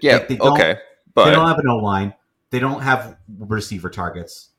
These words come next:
Speaker 2: They don't really have much of a running game right now.
Speaker 1: Okay, but I would, I would point you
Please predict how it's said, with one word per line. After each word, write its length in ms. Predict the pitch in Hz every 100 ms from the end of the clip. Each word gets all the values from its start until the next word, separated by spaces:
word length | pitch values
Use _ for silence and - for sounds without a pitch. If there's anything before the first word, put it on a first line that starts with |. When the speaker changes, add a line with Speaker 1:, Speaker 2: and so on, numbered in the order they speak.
| _
Speaker 2:
They 100 | 127
don't 140 | 131 127
really 160 | 127
have 160 | 117 107
much 200 | 104 -
of 60 |
a 60 | 92
running 260 | 87 85 80
game 220 | 85 80
right 160 | 78
now. 300 | 82 78 76 - _ _ _ _ _ _ _ _ _ _ _ _ -
Speaker 1:
Okay, 220 | 120 78
but 160 | 92
I 80 | 92
would, 220 | 98 87 -
I 100 | 92
would 180 | 92 90
point 280 | 101 92 78
you 240 | 85 85